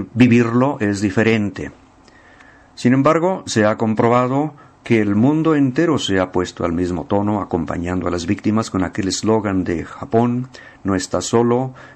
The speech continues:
estamos contigo". Ha sido significativo que esto haya ocurrido en plena Cuaresma, una Cuaresma muy difícil, pero de un gran significado para el país.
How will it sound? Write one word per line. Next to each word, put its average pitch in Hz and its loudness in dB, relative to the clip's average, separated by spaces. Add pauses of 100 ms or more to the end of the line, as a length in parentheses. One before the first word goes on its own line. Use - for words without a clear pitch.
estamos 104 -2
contigo". 98 0 (1040)
Ha 117 -4
sido 139 0
significativo 120 2
que 120 0
esto 117 -2
haya 117 0
ocurrido 110 0
en 104 -2
plena 113 0
Cuaresma, 117 0 (400)
una 117 2
Cuaresma 110 0
muy 117 4
difícil, 123 2
pero 98 -2
de 98 0
un 117 0
gran 110 0
significado 104 -2
para 87 -4
el 80 -4
país. 78 -12